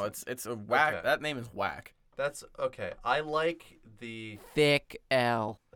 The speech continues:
Speaker 1: Thick L. You just pressed a button
Speaker 2: <laughs> I
Speaker 1: and,
Speaker 2: just pressed
Speaker 1: and
Speaker 2: a button.
Speaker 1: went for it. It kinda worked. Um, I feel like that song,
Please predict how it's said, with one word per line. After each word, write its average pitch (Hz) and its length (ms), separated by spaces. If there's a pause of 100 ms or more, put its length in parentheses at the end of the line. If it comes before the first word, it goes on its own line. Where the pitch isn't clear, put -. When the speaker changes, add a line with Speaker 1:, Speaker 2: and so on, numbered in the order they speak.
(140)
Speaker 1:
Thick 165 260
L. 107 260
You 110 120
just 117 200
pressed 113 260
a 113 60
button 104 240
Speaker 2:
<laughs> 165 40
I 160 40
Speaker 1:
and, 98 120
Speaker 2:
just - 220
pressed 113 300
Speaker 1:
and 143 100
Speaker 2:
a - 20
button. 127 260
Speaker 1:
went 110 220
for 101 240
it. 90 160 (220)
It - 120
kinda 156 280
worked. 113 320 (500)
Um, 127 380 (320)
I 127 100
feel 180 280
like 160 360 (1200)
that 131 200
song, 160 500